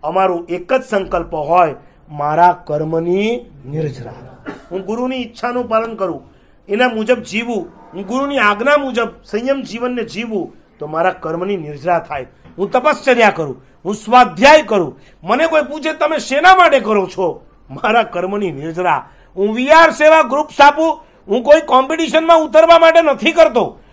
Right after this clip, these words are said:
હું કોઈ દુનિયાને બતાવવા માટે નથી કરતો કે ભે-, ભાઈ, મારી નિશ્રામાં, મારી પ્રેરણાથી સો વી આર સેવા ગ્રુપ. હું ગણતો પણ નથી, અમે ગણતા પણ નથી. યાદ રાખજો, જ્યારે વસ્તુ ગમવા લાગે છે ને,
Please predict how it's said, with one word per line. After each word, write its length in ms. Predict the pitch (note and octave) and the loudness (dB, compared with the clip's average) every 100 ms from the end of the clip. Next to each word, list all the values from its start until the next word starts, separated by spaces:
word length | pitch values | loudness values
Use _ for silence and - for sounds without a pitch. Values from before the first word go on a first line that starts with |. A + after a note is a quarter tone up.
| _ | _
હું 80 | B3 | 2
કોઈ 140 | E4 | 2
દુનિયાને 520 | C#4+ A#3+ C#4 D#4+ E4+ D#4+ | 4 -2 2 6 8 6
બતાવવા 400 | D4+ E4 E4 E4 | 6 6 6 6
માટે 220 | E4 E4 | 6 6
નથી 280 | D4 C4+ D#4+ | 4 2 4
કરતો 460 | E4 D#4 B3+ E3 - _ | 4 4 2 0 -8 _
કે 100 | B3 | 0
ભે-, 360 | B3 D#4 D#4+ - | 4 4 4 4
ભાઈ, 200 | C#4 E4 | 2 2
મારી 340 | B3+ B3 D4+ | 2 2 2
નિશ્રામાં, 800 | D4+ C4+ D#4 D#4+ D4+ A3+ - - G3 | -2 -6 2 4 6 4 0 -8 2
મારી 280 | A3+ D#4 | 4 4
પ્રેરણાથી 720 | D4+ C#4+ D#4 D#4+ D4 A#3 - - - | 0 -2 2 2 2 0 -4 -16 -4
સો 260 | C4+ E4+ E4+ | 6 8 8
વી 120 | D#4+ | 6
આર 140 | D#4+ | 4
સેવા 300 | D4+ D4+ D4+ | 4 4 4
ગ્રુપ. 340 | C#4+ C#4 G3 - _ | 6 6 4 0 _
હું 220 | D3+ A#3+ E3+ | -4 -4 -2
ગણતો 440 | E3 F3 F3 G3 | -2 -2 0 0
પણ 220 | F#3+ E3 | 2 -2
નથી, 360 | D3 B2+ - B2 _ _ _ _ _ | -4 -12 -18 -20 _ _ _ _ _
અમે 180 | E3+ A#3 | 0 2
ગણતા 520 | E3+ E3 F#3 F#3+ A3 | 2 -2 -4 0 0
પણ 280 | - G#3 A3+ | 0 -2 -2
નથી. 440 | G3 E3+ - C3 - - - D3+ | -2 -6 -10 -18 -18 -20 -18 -4
યાદ 260 | F3+ A3 | -2 0
રાખજો, 300 | A#3+ A3 G#3 | -2 -4 -4
જ્યારે 360 | F3+ F3+ G3 A#3+ | -4 -4 -2 -2
વસ્તુ 500 | G3 F3+ F3+ - A#3+ | -2 -6 -8 -10 -10
ગમવા 520 | F3+ E3+ F#3 G#3+ A#3+ | -4 -4 -2 4 4
લાગે 320 | A#3 A3+ B3 | 6 4 2
છે 140 | B3 B3+ | 2 0
ને, 180 | G#3+ | 0